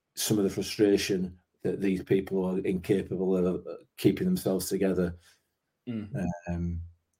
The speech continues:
Speaker 1: that is in no way, in no way is that a way of excusing that sort of behaviour, 'cause it's outrageous.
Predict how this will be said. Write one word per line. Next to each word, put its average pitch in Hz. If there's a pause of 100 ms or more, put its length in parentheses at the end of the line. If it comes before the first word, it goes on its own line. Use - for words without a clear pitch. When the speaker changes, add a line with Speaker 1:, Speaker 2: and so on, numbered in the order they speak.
(260)
Speaker 1:
that -
is 90
in 95
no 104
way, 90
in 95
no 104
way 90
is 87
that -
a 92
way 95
of 90
excusing 90
that -
sort 76
of -
behaviour, 90
'cause 82
it's -
outrageous. 92